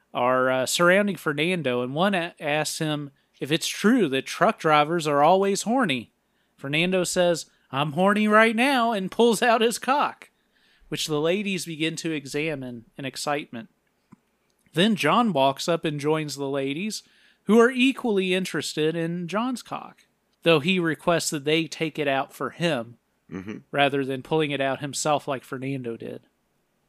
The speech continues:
Speaker 2: He's classier.
Speaker 1: <laughs> The ladies pull down his pants and work together to blow him.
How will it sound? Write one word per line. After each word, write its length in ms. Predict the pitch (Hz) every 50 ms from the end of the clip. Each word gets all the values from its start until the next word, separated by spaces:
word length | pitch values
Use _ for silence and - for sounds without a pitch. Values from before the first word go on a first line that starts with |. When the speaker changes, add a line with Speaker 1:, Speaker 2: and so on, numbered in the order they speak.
| _ _ _ _ - - _
Speaker 2:
He's 140 | _ - -
classier. 720 | - - - - 76 73 69 - - - 60 60 60 60 - _ _ _ _ -
Speaker 1:
<laughs> 100 | - 160 - - - - - - - _ _ _ - - - _ _ _ _ -
The 80 | 170 170
ladies 320 | 208 240 262 247 220 -
pull 220 | - - 226 220
down 200 | 196 208 202 196
his 160 | 196 196 180 -
pants 380 | - 147 160 156 156 151 -
and 100 | 165 151 147
work 200 | 180 208 208 -
together 420 | - 180 160 170 170 170 175 170
to 140 | - - 147
blow 320 | 131 135 139 156 165 123
him. 280 | 107 113 113 107 104